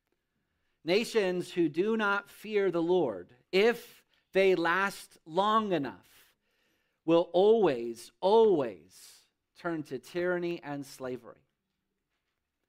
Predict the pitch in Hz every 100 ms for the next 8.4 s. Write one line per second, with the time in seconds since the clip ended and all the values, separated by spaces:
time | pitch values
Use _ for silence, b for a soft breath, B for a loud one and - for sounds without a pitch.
0 | _ _ - - - 151 147 143 - -
1 | 143 - 156 - - 185 190 190 185 151
2 | 156 143 - 151 143 156 160 143 139 135
3 | 147 151 139 120 87 _ _ _ _ _
4 | _ _ _ _ _ _ _ _ _ _
5 | _ - 160 170 165 156 170 196 - 214
6 | 180 175 175 190 180 - 185 180 165 165
7 | 156 - 170 185 202 196 160 170 147 135
8 | 143 - 175 170